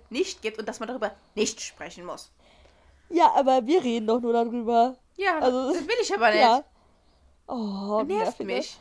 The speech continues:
Speaker 2: Ja, ich merk schon. Man kann mit dir keine normale Diskussion führen. Du musst immer Recht <laughs> haben.
Speaker 1: Ja, es geht doch gar nicht um Recht haben. Ich hab einfach keinen Bock,
Speaker 2: <laughs> Doch.
Speaker 1: darüber zu reden.
Speaker 2: Ah,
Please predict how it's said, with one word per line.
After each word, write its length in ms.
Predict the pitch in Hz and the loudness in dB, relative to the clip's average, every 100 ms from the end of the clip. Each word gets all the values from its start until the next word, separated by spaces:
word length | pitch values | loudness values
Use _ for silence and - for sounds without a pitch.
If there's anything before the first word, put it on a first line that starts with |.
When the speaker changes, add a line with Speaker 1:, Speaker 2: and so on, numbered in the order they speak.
| _ _ _ - _ _ _ _ | _ _ _ -20 _ _ _ _
Speaker 2:
Ja, 200 | 277 233 | -4 -4
ich 140 | 254 | -4
merk 240 | 269 233 - | -8 -10 -8
schon. 320 | 269 214 311 | -8 -10 -10
Man 120 | 320 262 | -12 -8
kann 160 | 302 | -8
mit 140 | 285 277 | -6 -8
dir 80 | |
keine 420 | 269 381 415 440 403 | -2 2 4 4 2
normale 400 | 359 302 269 269 | 2 6 6 6
Diskussion 520 | 247 - 247 208 185 | 2 -2 0 2 2
führen. 440 | - 170 165 165 175 _ _ _ _ | 2 2 4 2 -6 _ _ _ _
Du 80 | 262 | -12
musst 160 | 277 | -6
immer 260 | - 494 262 | 4 6 6
Recht 280 | 208 - - | 2 -2 -4
<laughs> 40 | |
haben. 260 | 226 - 220 _ _ _ _ _ - | -2 -2 -8 _ _ _ _ _ -8
Speaker 1:
Ja, 120 | 254 - | -8 -6
es 160 | 254 247 | -10 -10
geht 140 | 320 | -12
doch 60 | 262 | -6
gar 220 | 285 269 | -6 -4
nicht 220 | 262 262 | -6 -6
um 120 | 240 | -12
Recht 480 | 233 294 392 - - | -8 -8 -8 -10 -6
haben. 320 | 190 339 190 - - - | -4 -4 -4 -6 -6 -6
Ich 140 | - - | -6 -4
hab 100 | - | 0
einfach 200 | 277 247 | 0 -2
keinen 220 | 277 208 | -8 -4
Bock, 240 | - 277 - | -2 0 0
Speaker 2:
<laughs> 20 | |
Doch. 80 | 294 | -2
Speaker 1:
darüber 300 | - 190 196 | -4 -8 -8
zu 160 | - | -10
reden. 400 | 196 180 - 214 - - _ _ _ _ _ _ | -12 -12 -14 -18 -20 -20 _ _ _ _ _ _
Speaker 2:
Ah, 200 | - - | -8 -6